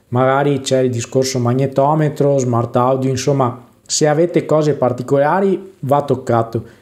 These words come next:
ma una build attuale del duemilaventitré secondo me qua non ha mai niente da modificare. Programmazione riuscita, mi connetto alla mia F C, applico e vado a vedere per esempio se funziona il giroscopio.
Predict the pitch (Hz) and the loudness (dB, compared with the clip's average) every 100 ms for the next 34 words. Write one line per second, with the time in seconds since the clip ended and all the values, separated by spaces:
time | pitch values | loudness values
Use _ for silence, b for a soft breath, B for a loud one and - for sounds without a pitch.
0 | B - 151 165 170 170 151 180 202 165 | B -2 2 2 2 0 2 2 0 0
1 | 185 180 139 139 - 139 143 147 156 151 | 0 0 -4 -4 0 2 2 2 2 0
2 | 139 127 139 147 143 131 131 127 127 139 | 0 0 -2 0 0 0 -2 -8 -2 0
3 | 147 147 B - 131 127 143 147 143 139 | 0 -2 B -6 -4 0 2 2 0 0
4 | 135 131 135 131 131 139 135 127 139 147 | 0 0 0 -2 0 0 0 2 0 0
5 | 127 117 117 107 - 113 113 104 110 - | 0 0 -2 -4 -6 -2 0 0 -4 -4
6 | 139 143 151 151 147 165 156 180 190 - | 0 2 2 0 0 0 2 0 -2 -2
7 | 240 240 226 196 147 127 143 143 156 139 | -2 0 0 -2 -4 0 0 2 0 2
8 | 131 127 135 139 170 170 196 220 208 139 | 0 0 -2 0 -2 0 0 0 0 0
9 | 147 185 185 - 220 233 165 160 175 156 | 0 -2 -2 0 -2 0 0 2 2 2
10 | 147 165 170 190 196 196 151 139 147 156 | 2 2 2 2 0 0 -2 0 0 -2
11 | - 170 170 - - 143 156 - 143 135 | 0 0 0 -6 -2 -2 -2 -6 -4 -4
12 | - 135 139 139 143 127 110 131 160 - | 0 2 2 2 0 -4 -2 0 0 0
13 | 165 180 - 208 208 | 0 0 0 -2 -2